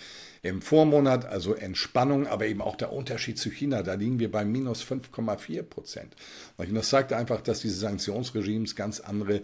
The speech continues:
Konstellationen für die Wirtschaftsräume mit sich bringen. Äh, der Hypothekenmarktindex zuletzt gefallen von zweihundertsechzehn auf zweihundertsechs, keine Prognose verfügbar. Schauen wir mal, aber das Niveau bleibt historisch niedrig. Dann aus den U S A die Verbraucherpreise. Und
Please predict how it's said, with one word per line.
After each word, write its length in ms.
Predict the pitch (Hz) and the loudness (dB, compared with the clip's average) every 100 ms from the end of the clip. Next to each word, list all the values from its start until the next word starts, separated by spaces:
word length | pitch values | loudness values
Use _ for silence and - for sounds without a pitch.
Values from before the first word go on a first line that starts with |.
| - - - | -4 -20 -4
Konstellationen 720 | 123 - 107 95 - 104 101 | -2 0 -2 -2 -2 -2 -2
für 160 | - | -4
die 120 | 101 90 | -6 -4
Wirtschaftsräume 760 | 92 - 87 - 85 85 87 - - - - | -6 -6 -6 -6 -6 -6 -8 -10 -20 -20 -14
mit 220 | 80 107 | -4 -2
sich 220 | - - | 0 -2
bringen. 300 | - 87 - - - - - - | -4 -8 -10 -20 -20 -20 -18 -2
Äh, 220 | 113 117 | 4 4
der 180 | 117 113 | 6 6
Hypothekenmarktindex 1120 | 104 117 120 151 147 131 120 127 120 120 - | 4 2 4 4 4 2 2 0 -2 -2 -2
zuletzt 400 | - 104 107 - | -2 0 0 0
gefallen 360 | 107 - 123 123 | -4 2 2 2
von 160 | 120 | 0
zweihundertsechzehn 720 | - 120 110 101 127 110 - | -2 -2 -2 0 0 0 -2
auf 140 | 110 - | -4 -4
zweihundertsechs, 760 | - 113 104 90 110 123 - | -4 -2 -2 0 0 0 -2
keine 280 | - 110 113 | 0 0 0
Prognose 520 | 107 101 101 107 95 | -2 -4 -2 0 -2
verfügbar. 760 | 95 107 170 165 147 139 123 - _ _ _ _ _ _ - - - - - | -4 -2 -2 2 4 4 2 -12 _ _ _ _ _ _ -18 -16 -16 -16 -2
Schauen 240 | - 117 | 4 6
wir 80 | 110 | 6
mal, 220 | 104 104 | 6 2
aber 180 | 101 98 | 0 0
das 160 | 95 | 0
Niveau 320 | 104 85 101 107 | 0 0 0 0
bleibt 400 | 80 95 110 - | 0 0 0 -2
historisch 520 | 107 - 95 87 - | -4 -2 -2 -2 0
niedrig. 460 | 120 139 135 123 - - - - - | 0 4 4 2 -6 -18 -20 -20 0
Dann 220 | 107 113 | 2 4
aus 160 | 104 101 | 2 0
den 140 | 110 | 0
U 100 | 117 | 2
S 160 | 107 92 | 0 -2
A 160 | 101 | -2
die 80 | 104 | -2
Verbraucherpreise. 800 | 101 107 92 92 87 - 78 82 | -2 -2 -4 -6 -8 -10 -10 -10
Und 100 | 82 | -12